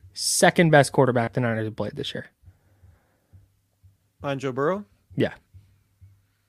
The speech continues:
Speaker 1: <laughs> No, behind Daniel Jones. Yeah, no, he's, he's the second
Speaker 2: You
Speaker 1: best
Speaker 2: might be,
Speaker 1: quarterback
Speaker 2: you
Speaker 1: they've
Speaker 2: might
Speaker 1: played,
Speaker 2: be
Speaker 1: by, like, a
Speaker 2: huge
Speaker 1: lot.
Speaker 2: Matt
Speaker 1: I, that's not even a hot take. Jesus.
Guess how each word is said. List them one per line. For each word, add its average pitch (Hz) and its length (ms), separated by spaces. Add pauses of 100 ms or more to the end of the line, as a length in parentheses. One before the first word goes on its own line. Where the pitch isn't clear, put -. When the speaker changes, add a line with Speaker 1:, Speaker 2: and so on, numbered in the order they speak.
(160)
Speaker 1:
<laughs> - 200 (220)
No, 135 120
behind 139 220
Daniel 135 260
Jones. 113 340 (1300)
Yeah, 113 260
no, 123 260
he's, 135 220
he's 165 320
the 170 100
second 156 200
Speaker 2:
You 123 80
Speaker 1:
best 120 40
Speaker 2:
might 180 60
be, 190 60
Speaker 1:
quarterback 208 260
Speaker 2:
you 160 100
Speaker 1:
they've 156 40
Speaker 2:
might 170 100
Speaker 1:
played, - 120
Speaker 2:
be 160 60
Speaker 1:
by, 170 120
like, 214 180
a 208 60
Speaker 2:
huge 156 80
Speaker 1:
lot. 113 260
Speaker 2:
Matt - 480
Speaker 1:
I, 175 80
that's 156 240
not 185 80
even 139 140
a 117 40
hot 110 200
take. - 260
Jesus. - 440